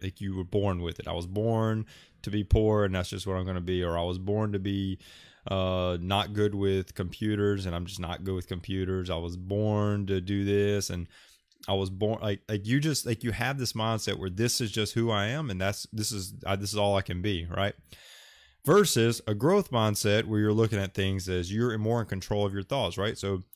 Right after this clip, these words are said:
so it's like, "Oh, well, I, I absolutely just don't know how to work a computer, so let me figure out how to work a computer." That's a growth mi-, mon-,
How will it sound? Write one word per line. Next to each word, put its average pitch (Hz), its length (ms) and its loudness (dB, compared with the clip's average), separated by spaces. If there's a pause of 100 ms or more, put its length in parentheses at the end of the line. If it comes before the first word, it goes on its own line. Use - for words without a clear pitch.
(140)
so 107 360 4 (260)
it's 104 140 0
like, 104 200 2
"Oh, 131 180 4
well, 98 140 4
I, 98 360 0
I 95 280 -2
absolutely 110 640 0
just 95 500 -2
don't 110 200 2
know 110 100 -4
how 107 100 2
to 107 80 2
work 107 140 0
a - 20 -20
computer, 127 420 -2
so 104 100 -4
let 113 140 -4
me 110 80 -8
figure 113 400 -4
out 120 200 -2
how - 120 -6
to 104 140 -4
work 101 200 -6
a 107 60 -14
computer." 113 520 -2 (220)
That's - 200 -6
a - 20 -4
growth 113 400 2
mi-, 92 160 -2 (140)
mon-, 87 260 -4